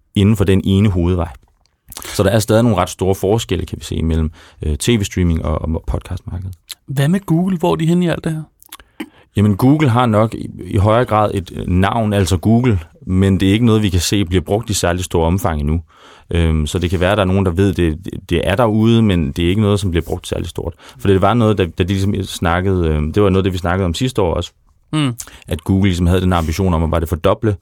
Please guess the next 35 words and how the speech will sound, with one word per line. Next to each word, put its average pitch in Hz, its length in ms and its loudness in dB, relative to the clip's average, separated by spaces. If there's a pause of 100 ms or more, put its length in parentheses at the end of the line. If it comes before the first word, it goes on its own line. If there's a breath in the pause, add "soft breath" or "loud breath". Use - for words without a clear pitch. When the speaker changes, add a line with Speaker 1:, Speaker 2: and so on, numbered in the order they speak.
(120)
Speaker 2:
Ja. 135 140 -2
Speaker 1:
podcastmarkedet. 87 800 0 (500 loud breath)
Øhm, 82 540 2 (680 soft breath)
Speaker 2:
Inden 139 120 -2
for - 80 -2
Speaker 1:
det 101 60 4
er - 20 4
jo, 110 60 4 (100)
Speaker 2:
et - 40 0
par - 60 0
år, 143 60 0
ikke? - 320 -2
Speaker 1:
jo, 101 140 4
præcis. 95 420 -4 (340 soft breath)
Det 98 80 4
kan 95 120 2
være, 101 100 4
det 117 100 2
er 104 80 4
i 85 40 2
højere 113 200 4
grad 98 220 2
det, 95 100 4
at, 90 180 0
at, - 100 -4 (100)
at - 220 -6
deres 78 180 0
søgemaskine 104 720 0
nu 85 140 2
i 82 40 4
højere 85 260 2
grad 78 220 -2
er 80 40 -2
tilpasset 87 540 -2
podcast, 80 500 -4